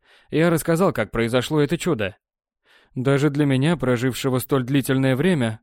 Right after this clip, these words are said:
подобное удивительно. Он многозначительно покивал, поглядывая на меня.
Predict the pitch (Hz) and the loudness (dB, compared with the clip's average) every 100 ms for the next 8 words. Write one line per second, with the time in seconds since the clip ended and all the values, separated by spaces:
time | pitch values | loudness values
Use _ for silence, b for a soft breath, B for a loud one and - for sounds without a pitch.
0 | - 160 160 214 202 208 - 202 175 151 | -4 -2 0 2 2 2 0 -2 0 0
1 | 117 123 113 110 101 _ _ _ _ b | 0 -2 -4 -4 -8 _ _ _ _ b
2 | b b 110 107 107 107 107 113 170 160 | b b -2 0 0 0 0 0 -2 -2
3 | 151 147 147 160 170 135 92 - 120 160 | 0 0 -2 0 0 0 -2 -6 -2 0
4 | 175 170 170 151 120 101 92 | 2 2 2 0 0 -2 -6